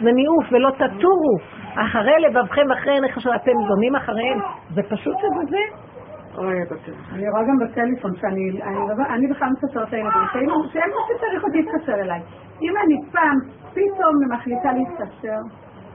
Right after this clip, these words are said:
Speaker 3: איזה כאבים יש לי אחר כך.
Speaker 1: חמודה.
Speaker 3: אני
Speaker 1: הוא,
Speaker 3: מטיפה
Speaker 1: תדעו לכם,
Speaker 3: על
Speaker 1: אני
Speaker 3: הילדים
Speaker 1: ראיתי
Speaker 3: שלי.
Speaker 1: דבר מעניין. ככל שאני עובדת יותר פנימה, הוא יותר מקנא.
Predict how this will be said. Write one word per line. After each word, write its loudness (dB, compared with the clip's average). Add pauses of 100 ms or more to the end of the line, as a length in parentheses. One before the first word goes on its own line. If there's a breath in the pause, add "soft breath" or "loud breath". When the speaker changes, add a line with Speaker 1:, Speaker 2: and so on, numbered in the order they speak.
(140)
Speaker 3:
איזה 0 (100)
כאבים -4
יש -6 (100)
לי 2
אחר -2
כך. -6 (140)
Speaker 1:
חמודה. -4 (800 loud breath)
Speaker 3:
אני 2
Speaker 1:
הוא, 4
Speaker 3:
מטיפה 0 (140)
Speaker 1:
תדעו 4
לכם, 4
Speaker 3:
על 4
Speaker 1:
אני 4
Speaker 3:
הילדים 4
Speaker 1:
ראיתי 4
Speaker 3:
שלי. 6
Speaker 1:
דבר 4
מעניין. 4
ככל 2
שאני 2
עובדת 2
יותר 2
פנימה, 2
הוא 2
יותר 4
מקנא. 4